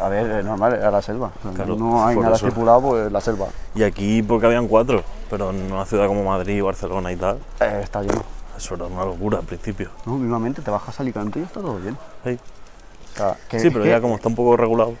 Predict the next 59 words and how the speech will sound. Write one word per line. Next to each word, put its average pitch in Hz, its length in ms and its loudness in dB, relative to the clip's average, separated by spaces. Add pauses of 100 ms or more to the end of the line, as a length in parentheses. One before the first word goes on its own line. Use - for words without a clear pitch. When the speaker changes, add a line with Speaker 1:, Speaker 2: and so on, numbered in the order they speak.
(120)
Speaker 1:
es - 80 -10
que - 80 -2
es 143 60 0
normal, 139 440 -2
o - 40 -18
sea, 107 380 6 (760)
si - 160 -8
te 113 100 -2
puede, 156 540 2
te 127 100 -4
de-, 131 80 -6
creo - 180 -6
que 180 80 -2
te 165 100 -4
dejan 180 220 -4
meterte 165 300 -2
en 156 80 0
el 135 60 -2
carril 120 260 -4
de 113 80 -4
bici. 98 260 -8 (1160)
Es 151 80 -8
que 190 120 0
no 180 120 4
lo 165 100 4
sé, - 200 -10
es 147 120 -4
que - 100 -4
ya 180 120 6
tampoco 165 360 2
lo 131 80 2
sé 104 200 -8
si 123 120 -6
te 120 80 -4
dejan 123 200 -2
meterte 120 220 -2
en - 40 -6
el - 0 -
carril 110 240 -4
de 110 80 -4
bici. 107 260 -6 (520)
Pues 127 100 0
ya 147 60 4
no 165 40 4
sé 165 80 -2
si 180 40 -2
tienes 175 160 0
que 175 60 -4
meterte 131 340 0
en 113 60 0
ese 135 200 -2
carril 147 400 4 (200)
o 143 120 2
tienes 160 220 0
que - 160 -4
ir 156 260 0
en 135 140 -4
la 135 100 2
derecha 156 460 -4